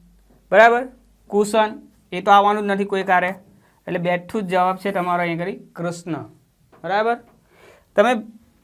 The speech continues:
ધ્યાન આપશો તો બધું જ જવાબ મળશે તમને, બરાબર? લોકગીત શબ્દનો સમાસ ઓળખાવો, બરાબર? લોકો દ્વારા ગવાતું ગીત, બરાબર?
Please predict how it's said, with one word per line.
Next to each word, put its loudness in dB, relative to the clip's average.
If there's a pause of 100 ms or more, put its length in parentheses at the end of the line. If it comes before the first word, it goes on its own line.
ધ્યાન 2
આપશો 0
તો -4
બધું 0
જ -8
જવાબ -2
મળશે -6
તમને, -12
બરાબર? -12 (1600)
લોકગીત 2
શબ્દનો 0
સમાસ -6
ઓળખાવો, -12 (1040)
બરાબર? -6 (680)
લોકો 0
દ્વારા -4
ગવાતું -8 (320)
ગીત, -8 (500)
બરાબર? -2